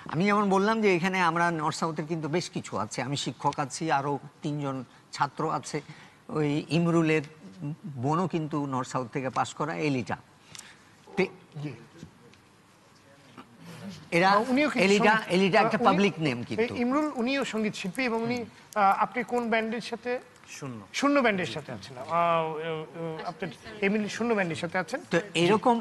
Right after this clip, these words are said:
Speaker 1: এরকম যারা বেরিয়েছে, তারা এখানে বলবে, অবশ্যই বলবে যে তাদের কোনো সময় এই ধরনের শঙ্কা ছিল না। ইংলিশ মিডিয়ামেই পড়েছে, অনেকে স্কুলেও ইংলিশ মিডিয়াম পড়েছে,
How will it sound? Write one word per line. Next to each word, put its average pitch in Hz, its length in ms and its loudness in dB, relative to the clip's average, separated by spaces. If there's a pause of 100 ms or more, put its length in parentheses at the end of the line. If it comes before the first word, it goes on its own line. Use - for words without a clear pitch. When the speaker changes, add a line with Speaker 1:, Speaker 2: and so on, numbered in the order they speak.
(120)
Speaker 1:
এরকম 202 540 4
যারা 180 420 6
বেরিয়েছে, 156 800 0 (960)
তারা 190 360 6
এখানে 196 500 2 (760)
বলবে, 185 460 6
অবশ্যই 208 480 4
বলবে 165 440 0 (260)
যে 165 100 -2
তাদের 170 420 4
কোনো 165 200 -2
সময় 185 280 -2
এই 175 120 0
ধরনের 143 320 -2
শঙ্কা 139 360 -4
ছিল 120 320 -4
না। 87 140 0 (1200)
ইংলিশ 170 280 2
মিডিয়ামেই 180 480 2
পড়েছে, 170 500 0 (100)
অনেকে 165 380 0
স্কুলেও 208 420 4
ইংলিশ 190 280 0
মিডিয়াম 156 360 -4
পড়েছে, 151 400 -4